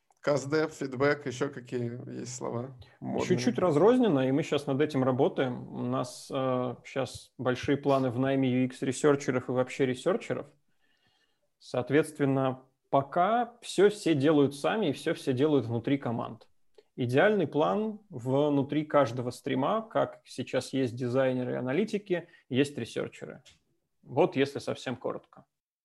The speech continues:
Speaker 1: А у вас какая вообще у компании цель по росту на этот год? Есть ли она?
Speaker 2: Компании цель по росту есть. А, в цифрах я сказать, наверное, её не могу, но мы щас
Speaker 1: Мгм.
Speaker 2: растём примерно на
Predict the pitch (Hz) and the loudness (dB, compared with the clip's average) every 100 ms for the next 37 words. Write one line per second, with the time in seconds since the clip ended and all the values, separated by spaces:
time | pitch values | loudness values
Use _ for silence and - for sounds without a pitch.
0 | _ _ _ _ _ _ _ 147 127 139 | _ _ _ _ _ _ _ 2 4 6
1 | 135 143 143 143 143 185 202 160 135 - | 4 4 4 4 4 6 6 6 4 4
2 | 143 135 143 139 127 127 123 143 151 127 | 4 4 0 -4 -2 0 4 6 6 4
3 | 120 - 131 123 123 120 113 113 131 127 | 0 -2 -2 -2 0 2 4 4 0 -2
4 | 127 113 113 113 120 117 120 - _ _ | -4 -4 -4 -8 -12 -12 -12 -16 _ _
5 | _ _ _ _ - 117 127 127 117 110 | _ _ _ _ -6 -2 -2 0 -2 -2
6 | 117 - _ _ _ _ _ _ _ _ | -8 -16 _ _ _ _ _ _ _ _
7 | _ _ _ _ - 135 123 165 170 151 | _ _ _ _ -2 0 4 4 4 4
8 | 143 139 - 147 - 135 139 - - 113 | 2 2 2 2 4 4 4 2 -4 2
9 | 185 - - - - _ - 143 131 131 | 2 2 -6 -20 -20 _ -10 0 0 0
10 | - - 180 - 135 - 135 135 127 127 | -4 0 2 2 2 4 6 6 2 -2
11 | - 135 135 139 135 131 135 131 131 135 | 0 4 4 4 2 4 2 2 2 0
12 | 247 220 147 185 147 147 135 - - 147 | 0 2 0 0 -2 0 -2 -2 2 2
13 | 131 117 147 131 143 131 127 123 131 131 | 2 -2 0 2 2 2 0 0 0 0
14 | 127 - | -2 -4